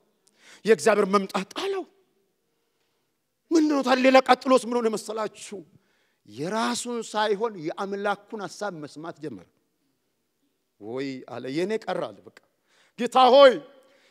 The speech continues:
እየተንቀጠቀጠ ይላል። እየተንቀጠቀጠና እየተደነቀ ይልና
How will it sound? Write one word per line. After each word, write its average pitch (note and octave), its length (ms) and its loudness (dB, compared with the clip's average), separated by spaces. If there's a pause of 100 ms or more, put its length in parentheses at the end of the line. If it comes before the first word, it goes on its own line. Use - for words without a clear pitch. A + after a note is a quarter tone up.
እየተንቀጠቀጠ C#4 720 0
ይላል። C4+ 220 2 (320)
እየተንቀጠቀጠና C4 1000 0
እየተደነቀ B3+ 540 0
ይልና A3 260 0